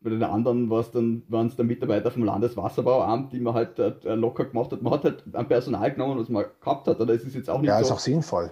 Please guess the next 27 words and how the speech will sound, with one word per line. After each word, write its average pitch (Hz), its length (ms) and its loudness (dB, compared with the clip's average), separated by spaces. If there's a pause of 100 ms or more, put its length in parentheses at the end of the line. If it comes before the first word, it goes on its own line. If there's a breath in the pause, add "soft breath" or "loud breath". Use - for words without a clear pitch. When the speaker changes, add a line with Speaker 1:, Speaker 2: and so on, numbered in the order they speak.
Speaker 1:
Nein, 143 160 4
Speaker 2:
Ja. 147 60 4
Speaker 1:
die 156 80 8
Länder 143 300 4
haben 151 100 2
jetzt 151 200 2
nicht 156 140 0
diesen 139 280 -2
riesen 135 500 -2
Personalpool. 110 960 0
Die 107 80 0
Länder 123 320 2
haben 151 240 0
keine, 127 380 0
keine 120 240 2
Polizei, 120 480 2
die 135 100 -4
Länder 120 320 2
haben 123 220 2
keine, 117 420 0
kein 113 240 -2
Bundesheer, 131 580 2
die 139 100 -4
Länder 123 300 0
haben 123 160 2
halt 120 200 0
die, 101 260 -8